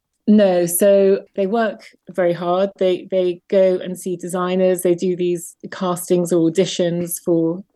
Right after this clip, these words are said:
um, top designers. We're talking about, you know, real big name,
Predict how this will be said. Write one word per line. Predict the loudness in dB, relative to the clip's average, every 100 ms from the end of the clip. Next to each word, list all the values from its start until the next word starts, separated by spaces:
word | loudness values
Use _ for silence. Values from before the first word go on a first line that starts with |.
| _
um, | -4 -2 -4 -8 -12 -4
top | -2 0
designers. | 0 0 2 2 0
We're | 0
talking | 0 -2 0
about, | 0 -2 -2
you | 0
know, | 2
real | 4 2
big | 2 0 0
name, | -4 -4 -6 -8